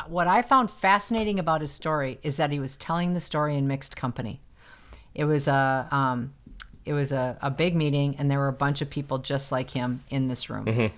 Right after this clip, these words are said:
Speaker 1: And he was telling the story so freely. He was saying how, "My coach offered that I really needed to go out more, um, and be with nature.
Speaker 2: Mm.
Speaker 1: And so I took a canoe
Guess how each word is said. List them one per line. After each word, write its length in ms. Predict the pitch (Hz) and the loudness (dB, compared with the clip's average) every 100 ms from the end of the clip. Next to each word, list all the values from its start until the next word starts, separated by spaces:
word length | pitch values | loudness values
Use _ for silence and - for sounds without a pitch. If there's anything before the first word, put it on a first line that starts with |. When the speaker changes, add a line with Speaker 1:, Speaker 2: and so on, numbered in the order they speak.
| - - | -10 -2
Speaker 1:
And 120 | 160 | 2
he 100 | 165 | 2
was 140 | 139 | 0
telling 280 | - 185 208 | 2 2 2
the 40 | 151 | 0
story 280 | - 151 139 | 0 0 0
so 160 | 151 | -4
freely. 520 | 143 156 156 139 127 - | -6 -4 -4 -4 -6 -6
He 120 | 151 | -4
was 160 | 147 143 | -2 -2
saying 300 | 175 170 165 | -2 -2 0
how, 340 | 147 139 139 - - - - - - - - - 165 | 0 0 -2 -8 -20 -20 -20 -20 -20 -20 -20 -8 0
"My 160 | 156 | 0
coach 360 | 147 196 196 - | 0 0 0 0
offered 440 | 156 160 165 143 | 4 4 4 -2
that 100 | 147 | 0
I 60 | 139 | 0
really 280 | 139 151 147 | 0 0 0
needed 280 | 143 139 | 0 -2
to 60 | 139 | -4
go 280 | 139 135 - | -2 0 2
out 220 | 147 139 143 | 0 0 -2
more, 340 | 131 127 135 - - _ - | -4 -6 -8 -12 -20 _ -6
um, 180 | 143 131 | -2 -2
and 140 | 147 143 | 0 0
be 160 | 151 | 2
with 180 | 143 135 | 2 0
nature. 260 | 135 127 127 | -2 0 2
Speaker 2:
Mm. 160 | 113 - - - - | 0 -2 -14 -20 -8
Speaker 1:
And 100 | 143 | -4
so 180 | 170 143 | 0 4
I 120 | 156 170 | 4 4
took 260 | 196 - | 2 -2
a 40 | - | -4
canoe 520 | - 160 160 139 | -2 0 2 0